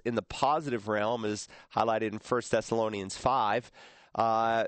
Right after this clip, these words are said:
we quench the Spirit when we don't do those things that we ought to be doing.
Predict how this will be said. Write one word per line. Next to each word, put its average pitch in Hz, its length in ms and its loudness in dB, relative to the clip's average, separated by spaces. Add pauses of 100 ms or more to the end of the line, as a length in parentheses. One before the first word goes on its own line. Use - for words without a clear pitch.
(160)
we 127 260 -2
quench 156 340 0
the 160 60 -4
Spirit 151 300 0
when 143 120 -2
we 143 100 0
don't 156 420 0
do 156 160 2
those 143 260 0
things 147 240 -2
that 139 140 0
we 143 200 0
ought 135 280 0
to 151 120 -4
be 123 160 0
doing. 104 380 -2